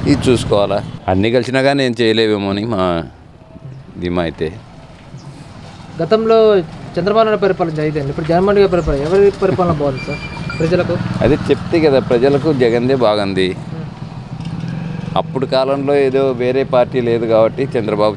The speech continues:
Speaker 1: చంద్రబాబు అని ఒక పేరు పడిపోయింది. కాకపోతే కొంత ఏదంటే రోడ్లు, స్టీ-, సిమెంట్ రోడ్లు వేసేసరికి ఊళ్ళల్లో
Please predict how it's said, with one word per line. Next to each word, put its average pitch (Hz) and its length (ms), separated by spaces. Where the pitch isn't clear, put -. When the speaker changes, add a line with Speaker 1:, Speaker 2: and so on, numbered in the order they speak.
Speaker 1:
చంద్రబాబు 90 320
అని 90 120
ఒక 101 240
పేరు 92 160
పడిపోయింది. 92 400
కాకపోతే 101 340
కొంత 98 340
ఏదంటే 98 640
రోడ్లు, 107 440
స్టీ-, 107 280
సిమెంట్ 110 380
రోడ్లు 104 240
వేసేసరికి 98 680
ఊళ్ళల్లో 107 520